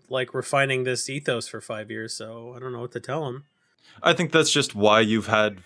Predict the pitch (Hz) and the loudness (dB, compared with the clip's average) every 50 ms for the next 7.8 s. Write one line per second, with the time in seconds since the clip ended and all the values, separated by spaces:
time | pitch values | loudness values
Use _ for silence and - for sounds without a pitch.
0 | - - - 110 107 101 101 101 - 98 95 101 113 113 - 107 104 - 104 87 | -20 -8 -4 -2 -2 -2 -2 -2 0 2 2 2 2 0 -2 -6 -8 -8 -12 -16
1 | _ _ _ _ _ _ - - 98 120 - 160 - 92 87 - - 92 92 - | _ _ _ _ _ _ -2 0 0 2 2 2 2 2 0 0 -2 -6 -6 -4
2 | - 104 - - 90 87 87 85 87 92 92 101 120 117 113 120 131 135 120 117 | -8 -6 -6 -4 -4 -4 -6 -8 -8 -8 -4 -2 0 0 2 4 4 2 2 0
3 | 104 - - 101 104 110 107 - - 107 - 110 101 - - 95 98 101 - - | -4 -2 -2 -2 -2 -2 -4 -2 -4 -2 -2 -4 -6 -4 -2 -2 -2 -2 -4 -8
4 | 98 - 127 156 123 87 90 92 - _ - 98 98 92 - - - 107 101 - | -4 -2 -2 -2 -2 -6 -10 -14 -12 _ -6 -6 -6 -6 -10 -14 -14 -10 -2 0
5 | 123 120 - 143 104 113 104 85 110 131 139 - 98 92 90 90 - 101 95 87 | 0 0 0 -2 -2 -2 -2 0 0 0 2 0 0 0 0 -2 -4 -6 -8 -8
6 | - - 104 92 92 92 - 104 90 95 92 90 87 92 92 90 87 90 87 90 | -8 -8 -6 -6 -6 -6 -6 -6 -8 -8 -10 -10 -10 -10 -10 -10 -8 -6 -6 -6
7 | 95 - 104 107 - 98 87 95 - - - 76 - 202 196 - | -6 -6 -8 -6 -2 0 0 0 -2 -4 -10 -10 -10 -10 -12 -12